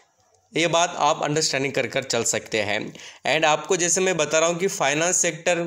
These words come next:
बैंकिंग का, खाने पीने के लिए तो लगेंगे लोगों को पैसे, ट्रांजैक्शन रहेंगे,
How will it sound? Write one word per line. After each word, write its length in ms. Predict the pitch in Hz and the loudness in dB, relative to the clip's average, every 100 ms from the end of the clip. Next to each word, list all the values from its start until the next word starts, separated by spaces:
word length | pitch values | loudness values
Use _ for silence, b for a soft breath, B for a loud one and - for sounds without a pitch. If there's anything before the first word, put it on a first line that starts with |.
| 165 | -6
बैंकिंग 480 | 120 135 143 160 165 | -2 -2 0 -2 0
का, 200 | 170 160 | 0 0
खाने 340 | 160 - 143 156 | -2 -4 -2 -2
पीने 280 | 147 156 156 | 0 -2 -2
के 100 | 156 | 0
लिए 160 | 156 | 0
तो 120 | 156 | 0
लगेंगे 380 | 135 131 156 160 | 0 0 0 0
लोगों 240 | 165 160 156 | 0 0 -2
को 120 | 160 | -2
पैसे, 400 | 151 147 165 160 | 0 0 0 -2
ट्रांजैक्शन 600 | 160 135 147 156 175 147 | 0 0 0 -2 -2 -2
रहेंगे, 540 | 139 143 156 160 165 | -2 0 0 0 0